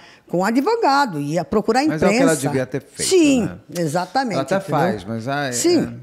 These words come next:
Speaker 2: é, é que é angustiante
Speaker 1: E
Speaker 2: no
Speaker 1: aí o
Speaker 2: momento.
Speaker 1: Bruno disse, não. A coisa já acalmou, ele diz: não, não, vem pra cá com o bebê,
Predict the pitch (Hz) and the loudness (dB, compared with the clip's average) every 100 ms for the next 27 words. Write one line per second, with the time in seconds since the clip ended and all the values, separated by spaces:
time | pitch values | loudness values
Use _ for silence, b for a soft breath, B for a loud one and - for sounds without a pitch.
0 | - - 120 143 143 143 - 143 131 233 | -16 -12 -8 -4 -4 -4 -4 -4 0 2
1 | 269 262 262 302 320 320 330 330 233 226 | 2 2 2 0 0 0 0 0 0 -2
2 | 143 - _ _ _ _ _ _ _ _ | -6 -12 _ _ _ _ _ _ _ _
3 | _ _ 165 160 156 151 - - 240 170 | _ _ -10 -8 -6 -6 -6 -4 -2 -2
4 | 170 214 240 214 240 277 269 190 220 277 | -2 -2 -2 -2 0 2 2 0 0 0
5 | 208 170 226 247 180 214 302 311 302 - | 0 0 0 -2 -2 -4 -6 -6 -8 -8
6 | 311 311 185 156 160 185 294 | -4 -4 -2 -4 -2 -2 -2